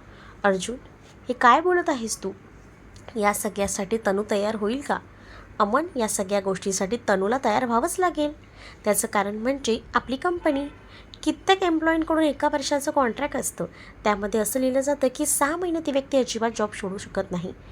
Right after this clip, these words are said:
आणि ती कंपनी म्हणेल तिथे त्या व्यक्तीला काम करावं लागेल. आणि आपण तनूसोबत मागच्या महिन्यामध्ये ते कॉन्ट्रॅक्ट साईन केलेलं आहे. त्यामुळे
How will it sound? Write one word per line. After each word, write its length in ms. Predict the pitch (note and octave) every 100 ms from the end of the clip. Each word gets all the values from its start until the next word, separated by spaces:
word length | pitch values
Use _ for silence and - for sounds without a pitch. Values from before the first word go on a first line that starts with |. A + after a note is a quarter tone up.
| - - -
आणि 160 | G3
ती 100 | F#3+
कंपनी 460 | G#3 F#3+ F#3 G#3 G#3+
म्हणेल 580 | A3 A3+ G#3+ - - -
तिथे 180 | A3
त्या 160 | D#4 D4+
व्यक्तीला 340 | C4+ - G#3
काम 260 | A3+ G3 F#3
करावं 280 | F3+ E3+ F3
लागेल. 260 | D#3 - - - - - - -
आणि 200 | G3 F#3 -
आपण 320 | F3+ - F#3+ F#3+ A3
तनूसोबत 720 | C4 E4 D#4+ D4 G#3+ - -
मागच्या 400 | A3 G#3+ - G4
महिन्यामध्ये 600 | F#4+ D#4 D#4 D4 D4+ F#3 G3
ते 60 |
कॉन्ट्रॅक्ट 420 | G#3 F#3+ F3+ A#3+ -
साईन 320 | - F3+ F#3
केलेलं 320 | F3+ E3+ E3
आहे. 220 | E3+ - - - - - -
त्यामुळे 320 | A3 F#3+ F#3